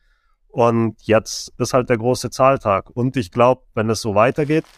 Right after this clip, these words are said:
hat er ja alle Optionen offen. Also stellt euch jetzt mal vor, nächstes Jahr macht er seine zweiunddreißig Bundesliga-Tore, dann wird's schon noch mal ein Jahr Vertrag obendrauf geben, wahrscheinlich noch mal zu verbesserten Bezügen. Wenn's nicht klappt und es läuft dann so,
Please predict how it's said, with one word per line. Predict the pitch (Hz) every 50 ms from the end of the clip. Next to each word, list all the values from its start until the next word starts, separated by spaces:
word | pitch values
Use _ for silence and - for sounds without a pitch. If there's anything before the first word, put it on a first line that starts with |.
| _ _ _ _ _ _ _ _ _ _ _ _ _ -
hat | - 123 135 - -
er | 135
ja | 131 131 131 127 110
alle | 131 131 131 113
Optionen | 120 123 - - 139 131 131 131
offen. | 127 139 127 - 113 101
Also | 101 90 98 101
stellt | - - 117 98
euch | 117 107
jetzt | 117 107 -
mal | - 110 107
vor, | - - 123 127
nächstes | 120 117 117 - - - 110 -
Jahr | 123 117 120 120
macht | 123 123 - -
er | 120 117
seine | 107 117 117 117 117 117 117 117 117 117 120 117 120 _ _ _ _ _ _ _ _ _ _ _ _ _
zweiunddreißig | - - - 120 123 123 110 117 123 117 - 131 107
Bundesliga-Tore, | - 135 139 147 135 - 135 135 135 139 131 - 139 139 139 139 131 151 151 147 _ _ _ _ _ _ _ _ _ _ _ -
dann | - 113 117
wird's | 131 131 -
schon | - 135 127
noch | 131 123
mal | 131 123 123 123 120
ein | 110 127 123 127 127
Jahr | 131 127 127 127 127 127 123 117 113 117 - -
Vertrag | 113 - - 127 120 - - 123 123 123 -
obendrauf | 131 123 127 120 120 131 135 127 -
geben, | 117 104 101 101
wahrscheinlich | 104 104 - 117 110 107 120
noch | 131 123
mal | 107 110 95
zu | - - 98
verbesserten | - 101 85 98 92 - 95 - - 92
Bezügen. | 90 90 - - 98 92 95 92
Wenn's | 92 101 95 -
nicht | 127 143 147 -
klappt | - 143 143 143 - - - -
und | 107 107 98 - -
es | 104 104 - - - - - - -
läuft | - 104 107 110 101 - -
dann | 107 104
so, | 101 107 110 113 113 110